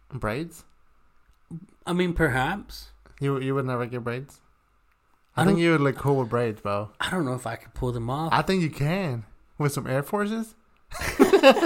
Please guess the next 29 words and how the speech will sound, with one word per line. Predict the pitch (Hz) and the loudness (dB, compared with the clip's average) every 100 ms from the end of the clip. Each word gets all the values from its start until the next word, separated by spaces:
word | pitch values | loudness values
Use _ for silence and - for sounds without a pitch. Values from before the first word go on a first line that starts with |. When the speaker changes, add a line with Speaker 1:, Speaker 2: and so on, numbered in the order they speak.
| - 359 339 311 - - - - - - - - - - - - - _ _ _ _ _ _ _ _ _ 117 | 0 -2 -2 -4 -6 -20 -20 -20 -20 -20 -20 -14 -6 -6 -6 -18 -20 _ _ _ _ _ _ _ _ _ 0
Speaker 2:
Dude, | 139 123 | 2 2
I | 123 131 | 0 -2
st-, | - - | -2 -4
I'm | 135 147 | 0 0
gonna | 147 | 0
get | 127 127 | -2 -2
them | 113 | -4
Forces | 120 123 - 107 104 - - | -2 -4 -4 -8 -10 -16 -10
hopefully | 117 - 117 | -10 -8 -8
next | 110 107 - | -8 -10 -10
week. | 107 87 - | -12 -12 -10
Speaker 1:
I | |
think | 175 175 | -4 -2
I'm | |
gonna | 165 | -2
get | 131 156 | -4 -4
some | 147 120 | -6 -8
too. | 151 156 131 - | -6 -6 -8 -8
I | 127 | -8
was | 123 | -4
gonna | 131 | -4
order | 123 123 | -2 -4
some | - 120 | -4 -8
for | 110 | -6
Jonah | 101 110 110 107 _ _ _ _ | -4 -4 -4 -10 _ _ _ _
so | - | -12
we | 113 | -10
can | 101 | -10
match. | 98 104 | -10 -12